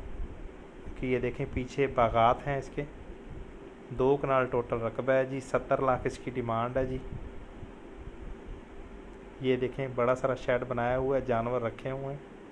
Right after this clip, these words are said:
ये देखें कई guarder इसमें डले हुए हैं जी। पन्द्रह बीस फ-, जो है जानवर इस shed के नीचे रखे जा सकते हैं। परली तरफ दूसरा shed है,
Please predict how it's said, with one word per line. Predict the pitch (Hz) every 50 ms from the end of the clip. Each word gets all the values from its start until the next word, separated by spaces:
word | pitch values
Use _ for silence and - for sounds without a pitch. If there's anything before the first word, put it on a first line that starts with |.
| - - - - - -
ये | 127
देखें | 120 120 120 - 143 131 -
कई | 131 127 135 139 131 -
guarder | 127 123 117 113 123 127
इसमें | 123 - - 131 120
डले | 120 117 117 127 135
हुए | 139 135 135 135
हैं | 131 127
जी। | 127 127 - - - - - - - - - - - - - - - -
पन्द्रह | 131 123 123 131 131
बीस | 123 117 123 123 135 139 -
फ-, | - - 123 120 113 113 - - - - - -
जो | 127 120 120 120 117 110 - 123
है | 110 120 120 120 113
जानवर | 120 117 113 113 117 120 120
इस | 120 117 - - - 135 123 - - - - - - - - -
shed | - - 127 120 127 -
के | - 131
नीचे | 123 127 127 - 135 127 123 120 120 117 113 - - - - - - - - - - - - - - - - - - - - - - - - - - - - -
रखे | 120 113 - - - 139
जा | 135 143 127
सकते | - - 131 - - - 135
हैं। | 135 131 131 -
परली | - 123 127 131 131
तरफ | 131 139 127 120 -
दूसरा | 127 117 - - 135 131
shed | 127 - 135 131 127 123
है, | 127 127 127 123 123 123 123